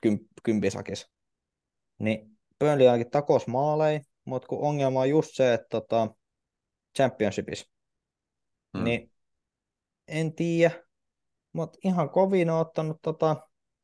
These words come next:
Speaker 1: ö, ystävyysottelui. Ne voitti Benfican kaksi nolla ja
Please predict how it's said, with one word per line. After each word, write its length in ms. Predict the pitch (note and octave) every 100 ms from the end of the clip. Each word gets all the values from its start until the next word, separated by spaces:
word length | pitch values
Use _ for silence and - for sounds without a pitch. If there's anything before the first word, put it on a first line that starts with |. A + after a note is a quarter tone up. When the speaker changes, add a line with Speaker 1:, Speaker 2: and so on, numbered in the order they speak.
| _ -
Speaker 1:
ö, 300 | C3+ C3+ E3
ystävyysottelui. 1000 | E3+ D#3 C3+ B2 A#2 - B2+ B2 A#2 A2+
Ne 120 | C3
voitti 260 | C3 C3+ C3
Benfican 520 | D#3 D#3 - B2+ A#2+
kaksi 320 | B2 A#2+ -
nolla 380 | A#2 A#2 A2+ A2
ja 220 | A#2 A2+